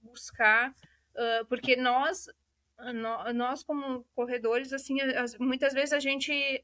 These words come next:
dá valor, assim, só pra provas, "Ah, eu quero correr fora, eu quero correr fora do país", mas a gente tem tanta prova, ah, excelente aqui no nosso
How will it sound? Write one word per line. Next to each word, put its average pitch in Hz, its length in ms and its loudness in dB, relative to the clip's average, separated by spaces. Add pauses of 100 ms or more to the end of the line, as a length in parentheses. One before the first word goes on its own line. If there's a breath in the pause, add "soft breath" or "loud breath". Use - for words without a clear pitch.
(120)
dá 233 180 6
valor, 262 500 2
assim, 285 380 -4
só 262 240 -4
pra 277 180 -8
provas, 262 580 -2
"Ah, 262 180 4
eu 202 80 -2
quero 233 240 -2
correr 277 300 -6
fora, 226 360 0
eu 185 80 -8
quero 208 220 -10
correr 226 320 -10
fora 233 320 -2
do 233 80 -12
país", 226 380 -4
mas 208 200 -8
a 208 60 -6
gente 220 300 -8
tem 247 180 -4
tanta 285 400 -2
prova, 220 520 -2 (640)
ah, 214 280 0
excelente 247 680 2
aqui 247 260 -2
no 262 140 0
nosso 220 560 -4